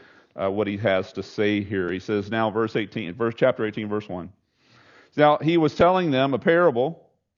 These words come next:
to show that all times they ought to pray and not lose heart, because apparently that's a possibility. Saying, "There was a certain city, in a certain city, a judge who did not fear God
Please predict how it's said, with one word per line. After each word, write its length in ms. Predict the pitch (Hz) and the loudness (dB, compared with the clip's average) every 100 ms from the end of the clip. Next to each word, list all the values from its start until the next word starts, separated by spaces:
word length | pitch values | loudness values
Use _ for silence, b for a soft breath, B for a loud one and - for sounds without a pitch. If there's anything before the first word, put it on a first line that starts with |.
| _ _ _ _ _ - | _ _ _ _ _ -8
to 100 | 139 | -2
show 240 | 175 170 | 6 6
that 100 | 160 | 6
all 280 | 156 160 180 | 4 4 4
times 440 | 185 151 147 160 151 | 4 4 4 0 2
they 140 | 147 | 4
ought 280 | 139 165 165 | 4 2 0
to 100 | 143 | 0
pray 500 | 156 151 151 156 170 | 4 4 4 2 -4
and 200 | 123 127 | -4 0
not 300 | 139 156 165 | 4 4 4
lose 180 | 170 165 | 0 -2
heart, 300 | 180 175 123 | 2 4 4
because 220 | 101 120 | -2 -10
apparently 360 | 110 139 139 139 | -6 -4 -2 0
that's 560 | 135 139 - - - _ - | 0 0 -6 -20 -20 _ -10
a 80 | - | -6
possibility. 760 | 135 123 - 113 120 92 - _ _ _ _ _ _ _ b b b b - | -2 -4 -6 -6 -2 -4 -6 _ _ _ _ _ _ _ b b b b 2
Saying, 280 | 170 170 | 4 4
"There 160 | 165 185 | 4 6
was 240 | 185 185 | 6 4
a 80 | 165 | 2
certain 340 | - 208 196 180 | 2 2 2 0
city, 360 | 196 185 170 | 2 2 2
in 40 | 143 | 0
a 40 | |
certain 320 | - 190 175 | 2 0 0
city, 260 | 180 160 156 | -2 2 2
a 80 | 131 | 2
judge 320 | 147 165 147 | 4 4 2
who 80 | 143 | -2
did 140 | 143 | 0
not 240 | 160 - | 0 0
fear 160 | 170 160 | -2 2
God 420 | 139 131 147 151 | 4 6 4 0